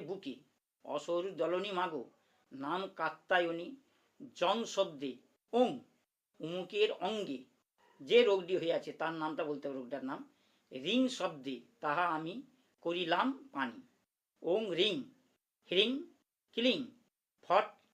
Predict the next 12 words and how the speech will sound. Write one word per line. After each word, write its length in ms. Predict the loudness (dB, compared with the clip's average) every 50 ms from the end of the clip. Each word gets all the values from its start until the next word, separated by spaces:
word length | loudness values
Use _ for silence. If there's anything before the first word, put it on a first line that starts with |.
| _ _ _ _ _ -12
সাহা। 380 | -4 0 0 0 0 0 -6 -8 -10 -16 _ _ _ _ _ _ _ _ _ _ _ _ _ _ _
এটি 140 | -16 -12 -10 -10 -12 -12
জল 200 | _ -12 -12 -8 -4
পড়া, 200 | -2 0 2 0 0 -2 -10 _ _ _ _ _ _ _ _ _ _ -12
জল 220 | -2 2 2 4 4 4
নিয়ে 140 | 4 4 4
এসে 140 | 4 2 0 0 0 -8 _ _ _ _ _ _ _ _ _ 0
একটিবার 460 | 0 0 0 0 -2 4 4 4 4 4
মন্ত্রপুত 360 | 0 -4 -4 -4 -6 -4 -4 -4 -4
করবেন, 240 | -4 -4 -4 -4 -6 -6 -10 _ _ _ _ _ _ _ _ _ _ _ -2 0
তিনটি 300 | 2 2 2 2 -2 -2 -4
ফুঁক। 180 | -4 -10 -14 -14